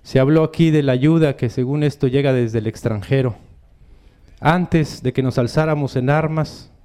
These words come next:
no había nada más que un hoyo para meterse a la hora que se moría uno. Ahora, gracias a la ayuda que llega de varias partes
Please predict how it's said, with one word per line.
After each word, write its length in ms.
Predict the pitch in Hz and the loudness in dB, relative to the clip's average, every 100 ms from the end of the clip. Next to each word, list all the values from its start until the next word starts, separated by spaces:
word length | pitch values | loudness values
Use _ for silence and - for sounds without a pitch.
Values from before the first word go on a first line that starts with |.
| _ _ _ | _ _ _
no 100 | - | -2
había 220 | 143 143 131 | 0 0 0
nada 500 | 135 156 135 98 - _ _ _ _ _ _ _ _ _ _ - | 0 0 0 -4 -12 _ _ _ _ _ _ _ _ _ _ -10
más 200 | 107 - | -10 -6
que 160 | 113 | -4
un 220 | 117 143 | -2 0
hoyo 320 | 135 143 135 120 | 2 2 2 0
para 200 | 110 110 | -2 -2
meterse 440 | 107 135 131 - | -4 -4 -4 -2
a 40 | |
la 80 | 120 | -2
hora 100 | 135 | -2
que 100 | - | -4
se 140 | - 107 | -6 -2
moría 320 | 107 117 117 | 0 0 0
uno. 320 | 117 117 104 - _ _ - - _ _ _ _ - | 0 0 -4 -8 _ _ -20 -20 _ _ _ _ -2
Ahora, 360 | 110 139 151 | 2 2 2
gracias 380 | 143 147 151 - | 2 0 -2 -2
a 40 | |
la 80 | 123 | 0
ayuda 360 | 120 139 147 135 | 2 2 2 0
que 140 | 123 | -2
llega 240 | 113 135 135 | 0 0 2
de 100 | 120 | 2
varias 320 | 127 135 - | 2 0 -2
partes 680 | - 135 139 - - - | -2 -2 -2 -6 -8 -16